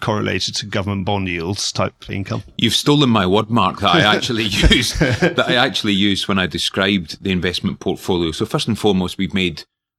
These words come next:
Speaker 2: a huge amount of change during twenty twenty-two to the investment mix. And therefore, when you look at our overall portfolio now, the hedge fund aspect of it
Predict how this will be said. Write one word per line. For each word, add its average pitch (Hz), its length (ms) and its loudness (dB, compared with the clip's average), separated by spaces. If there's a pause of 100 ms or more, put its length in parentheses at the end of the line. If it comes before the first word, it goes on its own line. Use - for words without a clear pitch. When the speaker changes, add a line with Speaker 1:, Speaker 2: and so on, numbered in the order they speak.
Speaker 2:
a - 60 -10
huge 110 300 0
amount 92 240 0
of 80 80 -6
change 82 580 -2 (220)
during 82 360 -2
twenty 87 260 -2
twenty-two 80 720 -2 (360)
to 85 320 0
the 82 280 -6
investment 82 540 -4
mix. - 480 -6 (340)
And 95 140 0
therefore, 95 340 0
when 101 180 2
you 95 120 0
look 104 400 -2 (200)
at 90 120 0
our 87 100 -2
overall 85 400 -2
portfolio 87 720 -2
now, 98 320 0 (280)
the 80 160 -8
hedge - 380 -2
fund 87 500 -2
aspect - 540 -6
of 98 140 -4
it 104 160 0